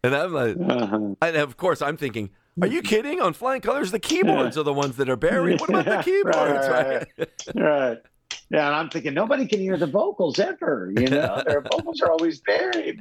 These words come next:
Speaker 2: It's so tip-, like, it's so funny, like, those little things, you know, you're, you're always listening, and it's so,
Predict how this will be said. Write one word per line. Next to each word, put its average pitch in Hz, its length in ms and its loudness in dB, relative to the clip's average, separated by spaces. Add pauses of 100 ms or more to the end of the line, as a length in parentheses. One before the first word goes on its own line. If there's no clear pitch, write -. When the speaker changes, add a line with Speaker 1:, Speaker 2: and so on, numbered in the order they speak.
Speaker 2:
It's - 220 -10 (500)
so 120 260 2
tip-, - 340 -2
like, 131 220 2
it's 139 200 -2
so 135 160 2
funny, 107 400 -2
like, 95 300 0
those 95 220 0
little 92 260 0
things, 92 640 -2
you 98 140 4
know, 87 240 2
you're, 87 300 0 (880)
you're 101 140 4
always 98 320 0
listening, 87 840 0
and 101 120 2
it's 98 180 -2
so, 92 400 0